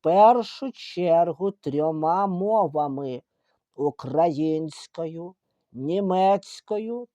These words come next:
та англійською. Це воля вищих сил.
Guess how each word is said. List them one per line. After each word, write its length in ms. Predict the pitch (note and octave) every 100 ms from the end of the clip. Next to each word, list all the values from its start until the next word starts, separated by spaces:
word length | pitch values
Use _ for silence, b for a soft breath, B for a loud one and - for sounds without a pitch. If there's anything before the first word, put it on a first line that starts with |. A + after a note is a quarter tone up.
| _ -
та 240 | C#3 C#3+
англійською. 1400 | - D3+ D#3 D#3 F3 A3+ E3 B2+ - - - A#2+ A#2+ - _ _ _ _ _ _
Це 320 | _ - D#3+ F3+
воля 920 | B2 C#3 E3+ G3 G#3+ A3+ A3 A3 G3 -
вищих 680 | D#3 F#3+ F3+ - - G#3 -
сил. 680 | - - - C#3+ C3+ C3+